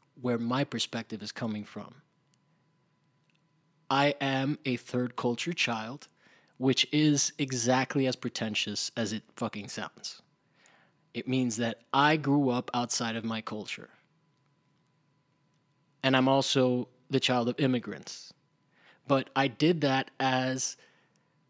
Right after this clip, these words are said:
someone whose father worked for the U N. But it should also be said that he worked for the World Bank and the Inter-American Development Bank, or he worked as a liais-, liaison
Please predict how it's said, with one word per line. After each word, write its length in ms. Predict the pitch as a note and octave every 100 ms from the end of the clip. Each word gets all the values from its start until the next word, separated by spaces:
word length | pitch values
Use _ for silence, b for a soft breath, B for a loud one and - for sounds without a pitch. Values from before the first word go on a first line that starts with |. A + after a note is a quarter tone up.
| _ _ _ _ _ _ _ _ _ _ _ _ -
someone 480 | - C#3 C3+ C3+ - _ -
whose 200 | - C#3
father 340 | - C3 B2
worked 300 | A#2+ A#2 A#2
for 100 | -
the 80 | A#2
U 260 | A2+ A#2 A#2
N. 260 | A2+ - - _ _ _ _ _ _ _ _ _ _ _ - -
But 380 | B2+ C#3 - - _
it 120 | D#3+
should 180 | - D3+
also 240 | C#3 - C#3
be 100 | C3+
said 300 | - F3+ C#3
that 100 | C3
he 60 |
worked 280 | B2 B2+ -
for 140 | C3
the 440 | A#2 A2+ A2 A2 G#2 _ _ _ _ _ _ _ _ _ _ _ _ -
World 300 | C3 B2 -
Bank 420 | A#2+ C3+ E3 - _ b b b b
and 180 | C3 B2+
the 120 | A#2+ C3+
Inter-American 880 | C3+ - - B2+ B2 C3+ B2+ A#2+
Development 520 | A#2 A2 C3 A#2 A2 G#2
Bank, 380 | G2 - - - b b b
or 100 | B2+
he 100 | C#3
worked 260 | D#3 D3+
as 120 | C#3+ B2+
a 40 |
liais-, 480 | B2 B2+ B2+ A#2+ - -
liaison 760 | C#3 C#3 C3+ A#2 A2+ G#2 G2+